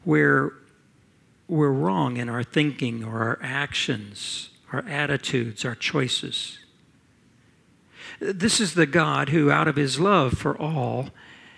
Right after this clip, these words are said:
gave his son Jesus to die in our place,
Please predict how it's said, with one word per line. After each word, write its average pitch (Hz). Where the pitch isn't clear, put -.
gave 139
his 139
son 147
Jesus 131
to -
die 131
in 123
our 131
place, -